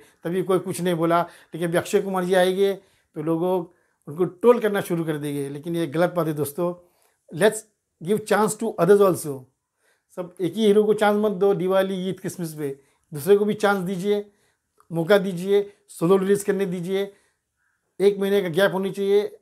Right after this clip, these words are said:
दूसरी फिल्म नहीं आती तब पता चलेगा कौन कितने पानी में। तो let's see what happens। क्योंकि अक्षय कुमार जी की तो बहुत सारी फिल्में रिलीज होने वाली है। अभी हाल ही में उनकी फिल्म सूर्यवंशी जो ब्लॉकबस्टर हुई थी,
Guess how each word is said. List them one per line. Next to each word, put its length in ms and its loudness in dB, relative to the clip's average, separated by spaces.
दूसरी 220 -8
फिल्म 300 0
नहीं 280 2
आती 340 -4
तब 160 -10
पता 140 -2
चलेगा 320 -2
कौन 260 -4
कितने 240 -4
पानी 280 -2
में। 180 -6
तो 60 -6
let's 200 0
see 140 0
what 160 4
happens। 340 2
क्योंकि 800 -14
अक्षय 260 -2
कुमार 200 0
जी 80 -6
की 60 -8
तो 100 -2
बहुत 260 -2
सारी 160 0
फिल्में 260 -4
रिलीज 200 -2
होने 160 -2
वाली 280 0
है। 100 0
अभी 520 -14
हाल 140 0
ही 60 0
में 80 -2
उनकी 200 -2
फिल्म 260 -6
सूर्यवंशी 500 -2
जो 100 0
ब्लॉकबस्टर 560 0
हुई 180 -2
थी, 200 -8